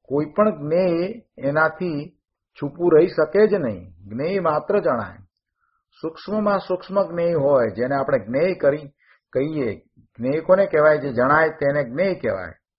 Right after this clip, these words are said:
જેમાં પ્રમેત્વ નામનો ગુણ હોય એને કારણે એ જણાઈ શકે, એને જ્ઞેય કહેવાય.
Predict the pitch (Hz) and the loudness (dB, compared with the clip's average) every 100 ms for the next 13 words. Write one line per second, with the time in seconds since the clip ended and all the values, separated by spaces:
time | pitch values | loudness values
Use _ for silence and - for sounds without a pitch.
0 | _ _ _ _ _ _ _ _ _ _ | _ _ _ _ _ _ _ _ _ _
1 | - 110 127 - 127 147 160 151 147 139 | -12 -6 -6 -4 -2 -2 -2 -2 -2 -2
2 | 139 135 127 175 135 131 123 135 139 127 | -2 -4 -2 -2 0 0 0 -2 -4 -2
3 | 123 139 147 147 190 214 _ _ _ - | -2 -2 -4 -4 -4 -8 _ _ _ -8
4 | 117 151 180 - 113 - 90 87 _ _ | -2 2 2 0 -6 -10 -16 -20 _ _
5 | _ _ _ _ _ _ 110 113 107 131 | _ _ _ _ _ _ -12 -12 -10 -6
6 | 175 185 110 92 92 78 | -6 -6 -8 -8 -8 -12